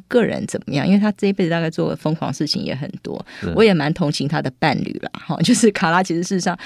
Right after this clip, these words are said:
Speaker 1: 就像主持人讲的，其实要当一个艺术家的伴侣很不容易。
Speaker 2: 嗯。
Speaker 1: 可是的确他给我们后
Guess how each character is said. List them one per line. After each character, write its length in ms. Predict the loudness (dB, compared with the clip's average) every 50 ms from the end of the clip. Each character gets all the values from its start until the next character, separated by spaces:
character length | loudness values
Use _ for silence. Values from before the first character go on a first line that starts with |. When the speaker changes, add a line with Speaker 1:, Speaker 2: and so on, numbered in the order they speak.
| -18 -12 -8
Speaker 1:
就 60 | -4
像 180 | -2 -2 -2 -2 -6 -14 -20 -20 -16 -8
主 100 | -8 -6
持 140 | -2 0
人 160 | 0 2 2 2
讲 180 | 0 -2 -2 -4 -10
的， 120 | -12 -12 -8 0
其 100 | 0 2
实 260 | 2 4 2 2 2 4
要 80 | 2 0
当 180 | 2 2 2
一 60 | 2 2
个 60 | 0
艺 80 | -2
术 160 | -2 -2 -2 -2
家 160 | -2 -2 -2
的 100 | -2 -4
伴 240 | _ -4 -4 -4 -4
侣 100 | -6 -6
很 140 | -8 -8 -8
不 120 | -6 -6 -6
容 180 | -6 -6 -8 -8
易。 80 | -8 -10
Speaker 2:
嗯。 80 | -8 -2
Speaker 1:
可 120 | -2 0
是 100 | 0 0
的 180 | 0 2 0 0
确 200 | 2 2 0 0
他 200 | 0 -2 -4 -4
给 200 | -2 -2 -4 -2 -2
我 120 | -2 -4 -4
们 180 | -2 -4 -6
后 380 | -6 -8 -4 0 0 0 0